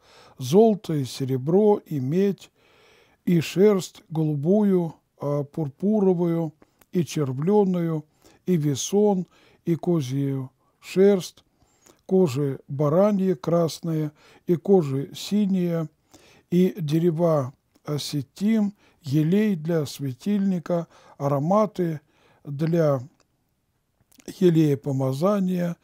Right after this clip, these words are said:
и для благовонного курения, камень оникс и камни,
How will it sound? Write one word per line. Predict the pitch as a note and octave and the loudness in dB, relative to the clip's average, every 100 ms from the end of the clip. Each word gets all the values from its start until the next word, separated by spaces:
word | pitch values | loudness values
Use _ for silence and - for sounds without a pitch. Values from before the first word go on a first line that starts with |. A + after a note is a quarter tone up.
| _ _ _ - | _ _ _ -4
и | D3+ | -4
для | C3+ D3+ F#3 | 0 4 4
благовонного | E3+ D#3 D3+ C3 A#2 C#3+ D#3+ D3+ C#3 C#3 | 4 0 -2 -2 -4 -4 -4 -4 -4 -6
курения, | - C#3 C3+ A#2+ A#2 A2 - _ _ _ _ | -6 -4 -4 -4 -8 -12 -18 _ _ _ _
камень | - F3 E3+ D3 C3+ - | -2 2 2 0 -4 -6
оникс | C3 C3+ F#3 A#3 - - - | -8 -4 -2 -2 -6 -16 -12
и | D3 C3+ _ _ _ _ | -12 -12 _ _ _ _
камни, | F3+ G3+ F#3+ F3+ E3+ | 2 4 2 -4 -6